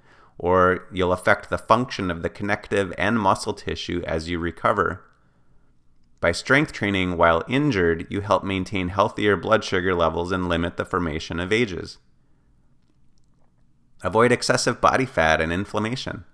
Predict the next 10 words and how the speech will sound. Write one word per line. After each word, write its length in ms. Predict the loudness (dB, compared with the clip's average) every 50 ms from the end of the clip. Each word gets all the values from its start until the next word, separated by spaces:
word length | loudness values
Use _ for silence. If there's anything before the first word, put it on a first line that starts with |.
| _ _ _ _ _ _ _ _ _ _ _ _ _ _ _ _ _ _ _ _ _ _ -20
Excessive 600 | -18 -16 -10 -6 -2 0 0 0 2 0 -2 0 4
body 280 | 4 4 4 4 2
fat 300 | 0 2 2 4 4 4
increases 520 | 2 0 0 -4 -4 -6 -6 -6 -6 -4 -2
inflammation. 760 | -2 -2 -2 -2 -2 0 0 0 -2 -4 -8 -10 -10 -14 -18 -20 -20 -20
Excessive 460 | -18 -12 -6 -4 -4 -2 -2 -2 -2 -2
inflammation 760 | -2 -2 -2 -2 -2 0 0 -2 -2 -2 -4 -4 -4 -8 -10 -14 -20 -20 _ _ _ _ _ _ _ _
compromises 680 | -14 -10 -8 -6 -4 -2 0 0 2 2 0 0 -2 -4
tissue 300 | -4 -4 -6 -4 -2 -2
recovery. 540 | -2 -2 -2 -4 -4 -4 -4 -6 -6 -8